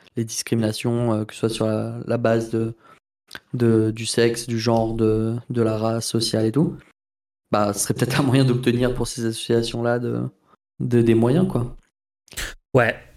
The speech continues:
Speaker 2: carrément, carrément.
Speaker 1: Ok,
Speaker 2: Alors.
Speaker 1: juste,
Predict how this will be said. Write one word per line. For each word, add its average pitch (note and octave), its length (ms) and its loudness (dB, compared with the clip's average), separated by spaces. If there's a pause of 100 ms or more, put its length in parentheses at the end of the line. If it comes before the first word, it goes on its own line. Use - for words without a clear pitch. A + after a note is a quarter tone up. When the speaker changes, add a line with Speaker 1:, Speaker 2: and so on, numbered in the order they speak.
(140)
Speaker 2:
carrément, B2 380 4
carrément. A2+ 380 4 (1600)
Speaker 1:
Ok, F3 180 2
Speaker 2:
Alors. B2 200 4
Speaker 1:
juste, A2+ 220 4